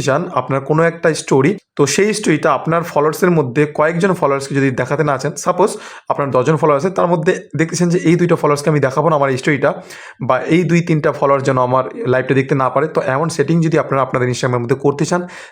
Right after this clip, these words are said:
তাহলে আজকে ভিডিও আপনারা একদম শেষ পর্যন্ত দেখুন, কারণ আজকে ভিডিও আপনারা শেষ পর্যন্ত দেখলে আপনারা Instagram-এ আপনাদের স্টোরি অথবা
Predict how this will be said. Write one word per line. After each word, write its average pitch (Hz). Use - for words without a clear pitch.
তাহলে 131
আজকে -
ভিডিও 180
আপনারা 175
একদম 165
শেষ 175
পর্যন্ত 180
দেখুন, 190
কারণ 143
আজকে 151
ভিডিও 196
আপনারা 185
শেষ 180
পর্যন্ত 170
দেখলে 156
আপনারা 131
Instagram-এ 165
আপনাদের 123
স্টোরি 151
অথবা 127